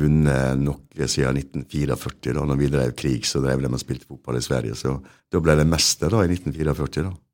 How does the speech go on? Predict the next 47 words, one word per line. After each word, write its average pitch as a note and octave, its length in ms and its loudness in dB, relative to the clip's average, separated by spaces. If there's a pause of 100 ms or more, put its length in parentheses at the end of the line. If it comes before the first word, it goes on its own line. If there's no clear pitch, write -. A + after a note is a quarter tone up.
Og D2 80 -4
så D2+ 220 2
vant C#2+ 260 2
vi B1+ 140 0
igjen B1+ 260 0
i B1 60 -4 (100)
niognitti, C2 480 -4
da. - 80 -12 (260)
Så - 160 -4 (240)
jeg C2 80 -2
vant C#2 160 0
cupen C2+ 320 -2
i C2+ 80 0
åttiåtte, B1 480 -4
med C#2+ 140 -8
dem. - 60 -16 (120)
Så B1+ 300 -10 (100)
vi D#2 80 2
burde G#2 240 8
ha - 40 8
vunnet F2+ 200 8
i D2+ 80 6
åttiåtte, C2+ 460 -2
men C#2 100 0
vi C#2+ 80 0
tapte D#2+ 320 -2
siste D2 280 -4
kampen, C#2 360 -6
og C2+ 80 -8
det C2+ 160 -14
var, B1 140 -6 (420)
da F#2 80 2
begynte A2 220 8
jeg - 20 4
å E2+ 60 4
lure, F#2 240 10
egentlig, C#2+ 320 4
altså, G#2+ 180 2
for G2+ 80 6
at G2 80 6
da G2+ 240 8
hadde F#2 220 8
jeg D#2+ 160 4 (260)
tapt A#2+ 320 4
avgjørende E2 320 8
kamper E2+ 480 4
i, D2 60 4